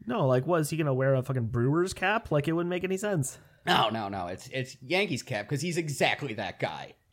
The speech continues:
Speaker 1: And I wanna clarify, too, this is not, for the most part, a Yankees cap with white lettering
Speaker 2: Oh,
Speaker 1: on a
Speaker 2: no.
Speaker 1: black hat. It's the weird, like, gray metallic N Y Y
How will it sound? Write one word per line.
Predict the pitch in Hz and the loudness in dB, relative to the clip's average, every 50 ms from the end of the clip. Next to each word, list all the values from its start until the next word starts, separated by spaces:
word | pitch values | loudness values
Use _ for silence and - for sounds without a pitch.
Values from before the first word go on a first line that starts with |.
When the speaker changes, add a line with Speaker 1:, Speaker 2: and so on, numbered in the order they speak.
| _ _ - | _ _ -4
Speaker 1:
And | 190 220 | 0 0
I | 233 254 | 2 0
wanna | 269 277 294 277 254 202 | 0 0 -2 -2 -2 -4
clarify, | - - - - - - 160 156 147 135 127 - - 110 110 107 | -6 -8 -10 -6 -4 0 2 2 4 2 2 0 -2 -2 -2 -2
too, | 104 - - 127 | -2 -2 0 0
this | 117 160 208 - | 0 0 -2 -2
is | 269 254 196 | -4 -4 -2
not, | 196 190 196 190 190 - - - _ _ - - | 0 0 2 0 0 -2 -6 -12 _ _ -20 -6
for | - 180 165 | -2 0 0
the | 147 139 | 2 2
most | 139 143 143 143 - - | 2 2 2 0 0 -2
part, | - 143 127 - - | -2 -2 0 0 2
a | |
Yankees | 131 131 135 135 131 - 135 123 117 | 2 2 2 0 0 0 0 -2 0
cap | - - 131 127 120 - 117 | -2 -2 -2 -2 -2 -2 -2
with | 120 117 107 - - | -2 -2 -2 -4 -6
white | 104 113 117 127 135 139 - | -6 -4 0 0 0 0 0
lettering | 123 123 123 131 135 131 139 147 151 | 0 0 2 2 2 2 0 2 4
Speaker 2:
Oh, | 151 175 185 180 180 | 8 10 12 12 12
Speaker 1:
on | 170 | 10
a | 156 | 8
Speaker 2:
no. | 147 131 | 6 6
Speaker 1:
black | 117 107 117 127 - | 6 4 4 0 -2
hat. | - 131 120 120 135 139 - - _ _ _ - | -2 0 2 2 2 0 -2 -8 _ _ _ 0
It's | 170 175 - - | 0 0 2 4
the | - 185 | 4 4
weird, | 170 160 175 185 190 190 170 | 6 6 6 6 6 6 6
like, | 170 156 143 143 117 113 | 4 2 0 -2 -4 0
gray | 139 135 139 135 139 147 147 | 2 4 4 4 4 2 2
metallic | 143 135 127 - - 127 123 127 135 143 139 - - _ _ | 0 -2 -4 -4 -2 -2 -2 0 0 -2 -2 -4 -10 _ _
N | - 123 131 139 135 | 0 2 2 2 2
Y | 127 123 131 135 139 147 151 139 135 | 2 0 0 0 0 0 -2 -2 -2
Y | 156 151 156 151 151 165 160 | -2 -2 -2 -2 -2 -4 -6